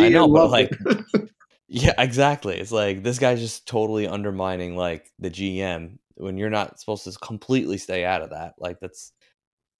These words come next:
Speaker 1: but I, you know, I think that's the, that's the kind of guy he is. He just sees it and,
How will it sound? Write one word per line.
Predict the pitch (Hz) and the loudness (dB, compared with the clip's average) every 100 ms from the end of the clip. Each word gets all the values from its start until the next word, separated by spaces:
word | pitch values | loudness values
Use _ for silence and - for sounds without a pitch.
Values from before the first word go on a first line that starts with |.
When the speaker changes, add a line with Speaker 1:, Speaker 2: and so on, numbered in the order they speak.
| _ _ | _ _
Speaker 1:
but | 101 98 87 | 0 2 2
I, | 98 - | -2 -2
you | 107 | -8
know, | 85 87 - - | -8 -10 -14 -10
I | 95 | -10
think | 92 107 | -8 -4
that's | 113 - | -6 -4
the, | 110 107 _ | -8 -8 _
that's | 104 101 | -12 -12
the | - | -12
kind | - 101 | -8 -6
of | 107 | -4
guy | 101 104 | 0 0
he | 90 | 0
is. | 123 98 | -4 -6
He | 85 | -10
just | 80 92 - _ _ _ _ _ _ _ _ _ | -10 -12 -12 _ _ _ _ _ _ _ _ _
sees | - - 98 92 98 | -20 -14 -8 -8 -4
it | 104 - | -4 -4
and, | 95 90 | -10 -12